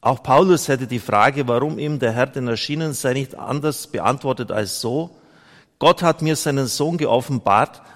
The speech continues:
damit ich ihn unter den Heiden verkünde.“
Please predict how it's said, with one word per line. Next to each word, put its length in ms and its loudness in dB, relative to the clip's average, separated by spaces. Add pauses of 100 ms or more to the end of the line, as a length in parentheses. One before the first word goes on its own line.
(120)
damit 360 2
ich 160 -4
ihn 160 -4
unter 240 -6
den 220 -4
Heiden 280 0
verkünde.“ 600 -6